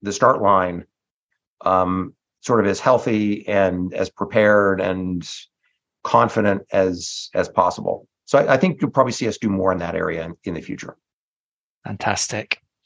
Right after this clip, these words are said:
Speaker 2: Hey, well, listen, thank you very much for your time. I'm, I'm very conscious we've run over here. So,
Speaker 1: Yeah.
Speaker 2: uh, how would you like to wrap this up? Is there anything else that you'd like to pass on to the listeners?
Speaker 1: Well, um,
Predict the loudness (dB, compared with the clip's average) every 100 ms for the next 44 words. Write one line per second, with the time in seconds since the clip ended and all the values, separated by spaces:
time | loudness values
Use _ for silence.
0 | -20 -16 -16 -16 0 4 6 6 6 2
1 | 0 -4 -2 -2 2 2 4 4 4 2
2 | 0 -2 -2 -2 -2 -2 0 2 2 0
3 | -2 -2 -2 -2 -2 0 0 -2 -6 -2
4 | 0 2 0 -2 -2 0 0 0 0 0
5 | 2 2 2 0 -8 -18 -16 0 0 4
6 | 4 4 2 0 0 -2 -2 -2 -4 -4
7 | -4 -2 0 2 2 -2 -2 -2 -2 -4
8 | -10 -6 -2 -2 -2 -4 -4 -4 -6 -6
9 | -8 -8 _ _ _ _ _ _ _ -20
10 | -20 -20 -20 -2 4 4 4 -2 -4 4
11 | 6 6 4 -2